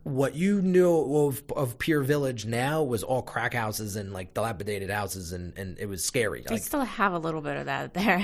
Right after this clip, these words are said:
Speaker 2: <laughs>
Speaker 1: Yeah. So my father says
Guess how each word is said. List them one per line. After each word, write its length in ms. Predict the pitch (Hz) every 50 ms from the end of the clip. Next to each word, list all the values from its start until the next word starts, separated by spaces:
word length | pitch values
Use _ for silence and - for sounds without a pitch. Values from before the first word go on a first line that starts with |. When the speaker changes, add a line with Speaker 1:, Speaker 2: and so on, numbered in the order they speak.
| 208
Speaker 2:
<laughs> 40 | 202 190
Speaker 1:
Yeah. 280 | 185 170 151 - - - - - - - - - - -
So 500 | - - 208 202 185 180 175 170 - -
my 140 | 156 156 156
father 340 | 151 - 208 220 233 233 220
says 500 | - - 160 143 139 139 127 - - -